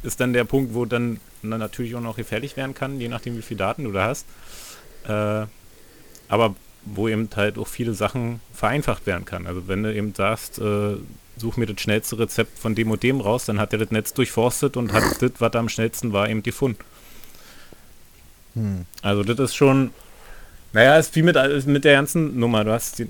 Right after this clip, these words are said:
Speaker 1: genauso viele Vorteile, wie du auch Nachteile hast. Und ich glaube, da gibt's ja schon die zweite Variante davon, die im Grafikbereich arbeitet, wo du dir dann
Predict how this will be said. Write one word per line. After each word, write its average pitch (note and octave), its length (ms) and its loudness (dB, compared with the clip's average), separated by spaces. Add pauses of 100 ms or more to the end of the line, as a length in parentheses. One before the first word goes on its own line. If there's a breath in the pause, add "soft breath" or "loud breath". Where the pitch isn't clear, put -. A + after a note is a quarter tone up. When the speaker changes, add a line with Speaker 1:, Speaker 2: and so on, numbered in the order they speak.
(100)
Speaker 1:
genauso A2+ 360 0
viele B2 220 -4
Vorteile, A#2+ 480 -2
wie A2 100 -2
du A2+ 140 2
auch - 180 -8
Nachteile G2 440 -4
hast. G2 240 -8 (1300 loud breath)
Und G#2 460 0
ich A2+ 120 -2
glaube, A#2+ 240 2
da C3+ 60 8
gibt's C3 180 4
ja - 80 2
schon B2 240 -2
die A2 140 -4 (100)
zweite G#2+ 420 0
Variante B2 500 -2
davon, B2+ 420 -4
die A#2 120 -4
im G2+ 100 -2
Grafikbereich G#2+ 960 -2
arbeitet, B2 460 -2 (100)
wo G2+ 120 -4
du G#2 100 -4
dir G2+ 160 -2
dann G#2+ 300 -2